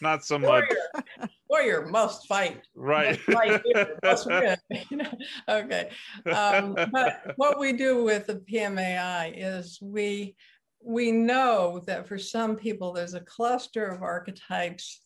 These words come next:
Speaker 2: that goes with them throughout life, but it's very hard to measure that. People figure that out usually when they're,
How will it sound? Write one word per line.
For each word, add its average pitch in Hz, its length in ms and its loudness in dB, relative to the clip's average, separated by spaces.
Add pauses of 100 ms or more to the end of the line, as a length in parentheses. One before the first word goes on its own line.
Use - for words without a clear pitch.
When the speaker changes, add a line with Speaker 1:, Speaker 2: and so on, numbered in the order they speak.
(400)
Speaker 2:
that 190 520 -2 (460)
goes 196 400 -4
with 175 200 -10
them 165 200 -4
throughout 170 460 -6
life, 165 400 -2
but 190 100 -8
it's 190 140 -10
very 262 200 -2
hard 214 260 -2
to 208 80 -10
measure 190 360 -4
that. 165 380 0
People 185 460 -8
figure 196 220 -4
that 175 220 -2
out 175 220 -2
usually 175 300 -10
when 170 200 -6
they're, 160 240 -6